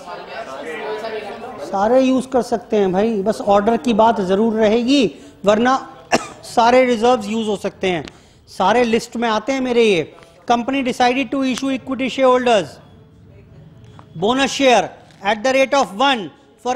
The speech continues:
every four shares held, and for this purpose it was decided that there should be the minimum reduction in, बहुत इंपॉर्टेंट लाइन है ये,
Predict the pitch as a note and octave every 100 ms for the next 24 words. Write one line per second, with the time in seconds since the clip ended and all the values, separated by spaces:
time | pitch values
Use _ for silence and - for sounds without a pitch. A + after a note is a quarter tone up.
0 | A#3 A#3+ A#3 D4 C#4+ C4 C4 C4+ - C4+
1 | C4 G3 A#3 B3+ F#3+ D3+ - _ _ G#3+
2 | A#3 A#3 A3+ C4+ C4+ D4 C#4+ D4+ B3+ -
3 | - _ - A3 A#3+ A#3+ F#3 G3 A3+ A#3
4 | B3 C4+ A3 A#3+ G3+ A3+ B3 A#3+ A#3+ G3
5 | A3 A3 A#3 C#4 D#4+ - - _ - F3+
6 | F#3+ G#3 G#3+ B3 C4+ C#4+ E4+ C#4+ G#3+ -
7 | - _ E3 F3 G3+ G#3+ - C4 C4 B3
8 | C4 E4+ F#4+ - - _ _ _ _ -
9 | A3+ - _ _ _ _ _ _ _ _
10 | _ _ _ - D#3+ D#3+ G#3+ A#3 G3+ G#3+
11 | G#3+ A3+ A3+ A3+ A#3 B3+ A3